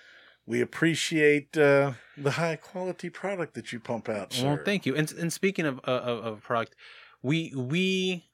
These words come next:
Speaker 2: are always looking for movie recommendations. So if you have a movie that you wanna recommend us watch or review, send it to us on either Facebook or Instagram.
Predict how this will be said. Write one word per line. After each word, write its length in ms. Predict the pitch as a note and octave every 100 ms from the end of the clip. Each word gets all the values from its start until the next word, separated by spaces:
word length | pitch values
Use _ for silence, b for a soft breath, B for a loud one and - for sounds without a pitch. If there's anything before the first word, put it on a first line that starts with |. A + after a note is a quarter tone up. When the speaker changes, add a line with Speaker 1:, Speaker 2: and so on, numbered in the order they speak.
| -
Speaker 2:
are 140 | C3+ C3
always 340 | C#3 D3 B2
looking 300 | C3 - B2
for 280 | - A#2+ A2+
movie 200 | A#2 A#2
recommendations. 800 | G#2+ G#2 G#2+ G2+ G2 F2 G2 -
So 100 | G2+
if 180 | - -
you 120 | A2+
have 100 | G#2+
a 60 |
movie 380 | G#2 A#2 C#3 D3
that 80 | B2
you 120 | A2+
wanna 160 | A2 G#2+
recommend 400 | G#2 G2+ G#2+ G#2
us 160 | G2
watch 440 | B2+ B2+ B2+ - - b b b b
or 120 | A#2
review, 480 | F#2+ F#2+ C3+ C#3+ C3+
send 200 | - A2+
it 80 | G#2
to 200 | - A#2
us 180 | A2 -
on 160 | G#2 G#2
either 160 | G2+
Facebook 420 | F#2+ G#2+ - G2+
or 40 | G#2
Instagram. 600 | B2 - A#2+ A#2 A2+